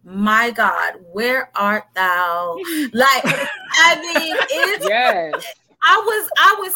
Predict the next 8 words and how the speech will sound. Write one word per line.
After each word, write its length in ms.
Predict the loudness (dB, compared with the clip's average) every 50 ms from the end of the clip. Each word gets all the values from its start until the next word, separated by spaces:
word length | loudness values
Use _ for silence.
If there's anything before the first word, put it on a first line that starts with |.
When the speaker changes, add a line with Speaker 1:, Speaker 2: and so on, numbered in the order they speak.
| -8 -10 -10
Speaker 1:
hearing 380 | -8 -6 -4 -4 -6 -6 -8 -4
y'all 360 | -2 0 2 2 2 2 2 0 -2 -4 -4
in 60 | -2
my 320 | -2 0 0 -2 -4 -8 -10
head. 280 | -8 -6 -6 -6 -6 -4 -4
I 100 | -4 -4
was 240 | -4 -6 -10 -6 -2
like, 300 | 0 0 0 0 -4